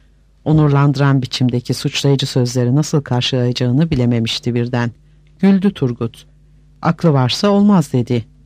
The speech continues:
"Erkek mi yok?" "Dünya akılsız kadınlarla dolu oğlum." dedi Zübeyde kırılgan bir sesle. "Ne yapalım, böyle işte." Yalnız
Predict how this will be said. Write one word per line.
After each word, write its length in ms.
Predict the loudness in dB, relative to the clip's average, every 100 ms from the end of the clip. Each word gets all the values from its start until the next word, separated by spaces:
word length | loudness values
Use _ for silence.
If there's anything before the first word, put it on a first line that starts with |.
| -4
"Erkek 380 | -2 -2 -4 0
mi 120 | 0
yok?" 320 | -2 -6 -18 _ _ _ _ _ _ _ _ _ 0
"Dünya 300 | 4 4 2
akılsız 460 | 2 0 -2 -2
kadınlarla 640 | 0 2 2 2 2 2 0
dolu 200 | 0 2
oğlum." 380 | 2 0 -2
dedi 240 | -4 -2 -4
Zübeyde 440 | -2 0 2 0
kırılgan 560 | -2 0 0 2 2 2
bir 100 | -2
sesle. 500 | -2 -4 -4 -4 -4 -2
"Ne 60 | 0
yapalım, 460 | 2 2 2 2 2
böyle 280 | 2 2 2
işte." 400 | 0 -4 -4 -6 -10 -20 -20 -4
Yalnız 500 | 0 2 2 0 -4